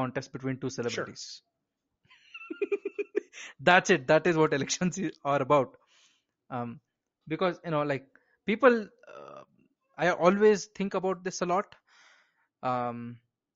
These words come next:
Speaker 1: because, you know, like, when Trump was coming up, you know, there was this real tension in the world that this guy <laughs> is going to just fucking launch nukes and,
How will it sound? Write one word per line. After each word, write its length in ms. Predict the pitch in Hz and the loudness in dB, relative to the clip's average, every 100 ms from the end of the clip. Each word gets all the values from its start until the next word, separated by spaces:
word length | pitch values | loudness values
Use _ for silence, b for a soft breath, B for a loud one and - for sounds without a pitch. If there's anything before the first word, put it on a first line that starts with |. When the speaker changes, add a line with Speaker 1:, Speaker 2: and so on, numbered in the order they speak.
| _ _ _ | _ _ _
Speaker 1:
because, 440 | 147 143 180 147 - | -8 0 0 0 -4
you 60 | 165 | -4
know, 140 | 147 | -2
like, 200 | 147 135 - | -2 -6 -6
when 420 | 139 147 135 135 _ _ _ _ _ _ _ _ _ | -4 -4 -8 -14 _ _ _ _ _ _ _ _ _
Trump 240 | - 185 - | -6 -4 -4
was 160 | 185 | -4
coming 300 | - 165 180 | -2 -4 -2
up, 180 | 208 - - _ _ _ _ | -6 -8 -16 _ _ _ _
you 60 | 147 | -6
know, 100 | 156 | -2
there 200 | 147 139 | -2 0
was 200 | 156 139 | -2 -2
this 200 | 151 135 | -10 -6
real 260 | 135 196 - _ | 0 0 -2 _
tension 360 | 190 226 - 185 | -4 -4 -6 -6
in 60 | |
the 100 | 156 | -4
world 300 | 123 147 143 | -2 -2 -2
that 300 | 131 127 131 | -4 -6 -8
this 160 | 135 151 | -10 -6
guy 180 | 165 139 | -6 -4
<laughs> 40 | |
is 80 | 170 | -6
going 220 | - 160 | -4 -4
to 100 | 156 | -4
just 320 | 143 151 143 - | -8 -8 -8 -8
fucking 300 | 151 160 139 | -10 -8 -6
launch 320 | 143 143 - | -4 -4 -8
nukes 440 | 131 160 151 - | -6 -4 -4 -8
and, 160 | 143 | -10